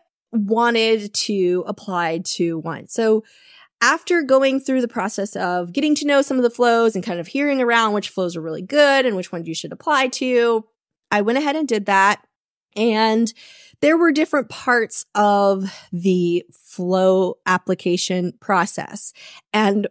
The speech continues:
when I was watching Bama Rush, it was very similar to what we went through. It was like a match style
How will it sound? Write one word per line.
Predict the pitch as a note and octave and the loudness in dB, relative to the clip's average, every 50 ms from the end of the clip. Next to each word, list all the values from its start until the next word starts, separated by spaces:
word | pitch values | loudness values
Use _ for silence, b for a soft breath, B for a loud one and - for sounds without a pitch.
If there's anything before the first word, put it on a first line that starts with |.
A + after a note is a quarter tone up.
| _ | _
when | - G3+ A3 A3+ A#3 | -4 -2 0 2 2
I | A3+ A3 | 2 2
was | G#3+ G#3+ G3 G3+ | 2 2 0 0
watching | G#3 - D5 - - G4 C#4+ C4 | 0 0 0 0 0 0 0 2
Bama | A#3 A3+ A3 G#3+ G#3+ G3+ F#3+ | 2 2 2 2 0 0 0
Rush, | F#3+ G3 G#3 - - | 2 2 2 0 0
it | A#3+ A3+ | -2 0
was | A3+ A3 F#3 D#3+ | 0 0 -2 -4
very | D#3+ D#3+ F#3 G3+ A3 C4 C#4 D#4 | -6 -4 -2 0 0 0 0 0
similar | - - - - G#4 B4+ G4+ B3+ G3 F3+ F3 F3+ G3 G#3+ - b b b b b b - | 0 -2 -2 0 0 2 2 2 2 2 0 0 -2 -2 -4 b b b b b b -4
to | - C#4+ C#4 C#4 | 0 2 4 4
what | C4 A#3 A#3 A3+ G#3 - F#3+ | 4 4 4 2 2 0 -6
we | F3+ F3+ G3+ A3+ C4 C#4+ | -4 -2 0 0 2 2
went | C4+ G#3+ G#3+ A#3 B3 A#3+ - | 0 0 0 0 -2 -2 -4
through. | F#3+ F#3 F3 E3+ E3 E3 E3+ F3 - _ _ _ _ _ | -4 -2 0 0 0 -2 -2 -4 -6 _ _ _ _ _
It | - - | -10 -6
was | F3+ E3+ D#3+ - | -6 -6 -4 -4
like | E3+ E3 _ - _ _ _ - F3 F3+ - | -6 -8 _ -12 _ _ _ -18 -14 -8 -4
a | - F#3 | 0 0
match | F#3 F#3 F#3+ F#3+ G3 F#3 - - - - - | 2 2 4 4 2 2 0 -6 -10 -8 -8
style | G3 - - - - F#3 F#3 F3 F3 E3+ E3+ E3 E3 E3+ E3 E3+ - F#3+ - | -8 -8 -6 0 2 2 2 2 2 0 0 -2 -2 -2 -2 -4 -4 -8 -14